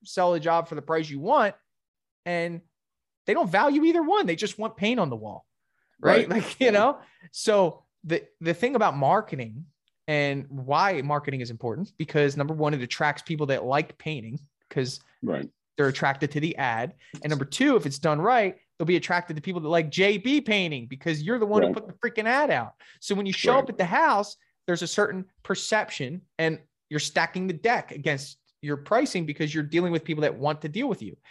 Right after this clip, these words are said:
Speaker 1: because they,
Speaker 2: Yeah.
Speaker 1: they have some sort of, they s-, have sort, some sort of, you know, attraction to whatever it is that you put out there. So
Speaker 2: Yeah.
Speaker 1: I just want you to understand that is that don't utilize that,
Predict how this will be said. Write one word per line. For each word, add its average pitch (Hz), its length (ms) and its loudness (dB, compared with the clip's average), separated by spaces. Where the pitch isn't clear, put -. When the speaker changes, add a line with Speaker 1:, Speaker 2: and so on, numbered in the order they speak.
Speaker 1:
because 147 260 0
they, 143 200 4
Speaker 2:
Yeah. 135 160 -6
Speaker 1:
they 131 160 -2
have 131 280 -2
some 156 240 -4
sort 143 320 2
of, 139 180 2
they 123 60 -6
s-, - 160 -8
have 135 160 -4
sort, - 260 -4
some 139 160 -6
sort 143 220 -2
of, 139 220 -4
you 190 100 -4
know, 165 340 0
attraction 233 520 -2
to 143 120 -10
whatever 151 400 0
it 160 40 -2
is 156 100 -8
that 165 120 -6
you 165 120 -12
put 202 160 0
out 370 200 0
there. 107 220 -8
So 175 360 4
Speaker 2:
Yeah. - 180 -2
Speaker 1:
I 160 60 -2
just 220 160 -2
want 226 140 0
you 196 60 4
to 196 40 4
understand 180 440 0
that 131 140 0
is 127 100 -10
that 139 220 -4
don't 185 280 0
utilize 165 560 2
that, 147 320 -2